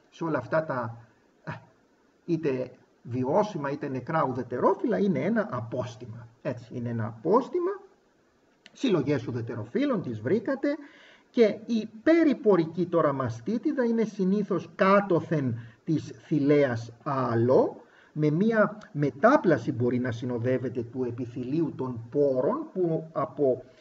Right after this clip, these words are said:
κυλινδρικό να γίνεται ακανθώδες, πλακώδες. Και μπορεί σε σχέση εκεί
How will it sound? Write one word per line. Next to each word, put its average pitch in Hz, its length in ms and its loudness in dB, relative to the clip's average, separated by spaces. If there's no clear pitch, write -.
κυλινδρικό 151 720 2
να 277 120 0
γίνεται 339 420 0
ακανθώδες, 277 880 6
πλακώδες. 160 760 6
Και 220 140 2
μπορεί 226 420 4
σε - 200 0
σχέση 294 420 0
εκεί 220 400 -2